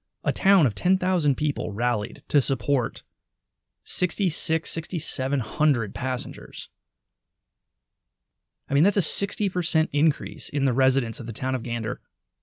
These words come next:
almost instantaneously. And just imagine that. Imagine your hometown. Imagine that you live near an airport or you're in a small,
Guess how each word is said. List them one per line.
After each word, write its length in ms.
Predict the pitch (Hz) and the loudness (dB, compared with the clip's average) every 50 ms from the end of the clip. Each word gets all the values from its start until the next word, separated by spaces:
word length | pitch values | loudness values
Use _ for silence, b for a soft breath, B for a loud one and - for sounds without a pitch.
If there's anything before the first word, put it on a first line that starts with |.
| _ _ _ | _ _ _
almost 420 | - 160 190 196 170 143 123 - - | 4 6 8 8 8 6 4 2 2
instantaneously. 1080 | 160 156 165 - - 139 123 110 117 131 135 131 117 - - - - - - - _ _ _ _ _ _ _ _ _ _ _ _ _ _ _ _ _ _ _ _ _ _ _ _ _ _ _ _ _ _ _ _ _ _ _ _ _ _ _ _ _ _ _ _ _ _ _ _ _ _ _ _ _ | 2 2 2 2 0 -2 -2 0 -2 -2 -2 -4 -4 -6 -8 -10 -12 -14 -16 -20 _ _ _ _ _ _ _ _ _ _ _ _ _ _ _ _ _ _ _ _ _ _ _ _ _ _ _ _ _ _ _ _ _ _ _ _ _ _ _ _ _ _ _ _ _ _ _ _ _ _ _ _ _
And 140 | - 165 165 | 4 6 6
just 160 | 202 208 - | 6 6 6
imagine 400 | 202 190 180 185 196 165 131 - | 6 6 6 6 6 4 2 0
that. 120 | - 71 - | -2 -2 -2
Imagine 440 | 117 123 131 151 160 160 160 147 | 0 2 4 4 6 6 6 6
your 340 | 123 131 143 135 139 147 147 | 6 6 4 4 6 4 4
hometown. 640 | 127 131 135 131 127 117 110 107 110 107 - - - _ _ _ _ _ _ _ _ _ - | 4 2 2 2 2 0 -2 -4 -6 -6 -8 -10 -14 _ _ _ _ _ _ _ _ _ -6
Imagine 540 | 123 127 127 123 123 131 135 131 139 139 139 | -4 -2 0 2 4 4 6 8 8 8 8
that 160 | 135 127 123 _ _ - - - | 8 6 4 _ _ -18 -12 -8
you 200 | 143 131 127 131 | -6 -4 -4 -2
live 260 | 131 131 127 123 120 | 0 0 2 2 2
near 180 | 127 127 127 127 | 2 2 2 2
an 60 | 123 | 2
airport 480 | 120 127 127 120 - 123 127 131 131 - | 0 0 -2 -2 -2 -2 -2 -2 -2 -2
or 140 | - 113 113 | -2 -4 -2
you're 180 | 113 117 120 | -2 -2 -2
in 80 | 120 120 | -2 -2
a 60 | 117 | -2
small, 640 | - - - 117 113 113 117 117 117 120 117 117 | -4 -4 -2 -2 -2 0 0 0 0 0 -2 -4